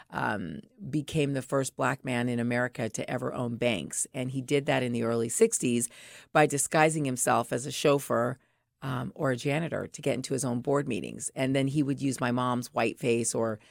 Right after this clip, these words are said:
the faces of, uh, a couple of his friends who worked with him in sort of, uh, being the front,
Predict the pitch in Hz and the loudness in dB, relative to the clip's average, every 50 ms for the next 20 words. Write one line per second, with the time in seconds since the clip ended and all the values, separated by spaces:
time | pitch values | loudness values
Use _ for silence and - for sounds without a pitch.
0 | _ _ - 139 - - 139 139 131 - 135 120 - - 117 117 107 - - - | _ _ -12 -2 2 4 4 6 4 2 -2 -2 -2 0 0 -2 -2 -4 -8 -10
1 | - - 82 - - - 123 117 - 131 120 131 113 - - - 131 127 113 110 | -8 -8 -8 -8 -4 -2 -2 -2 0 -2 -2 -2 -4 -4 -2 0 0 2 2 0
2 | 123 127 - - - 175 156 131 - - - _ _ - 131 139 135 - - 131 | -2 -4 -6 -6 -6 -6 -6 -6 -6 -8 -12 _ _ -2 -2 -2 0 -2 -4 -6
3 | 113 - 127 117 113 113 113 - - 127 123 - - 135 123 120 117 110 113 - | -2 0 0 0 0 0 -2 -4 -4 -4 -4 -2 0 0 2 2 2 0 -2 -8
4 | _ _ _ _ _ _ _ _ - - - - - - 131 147 131 131 117 - | _ _ _ _ _ _ _ _ -8 -6 -6 -4 -4 -2 0 0 2 2 0 -2
5 | - - - 143 120 - | -2 0 0 0 0 0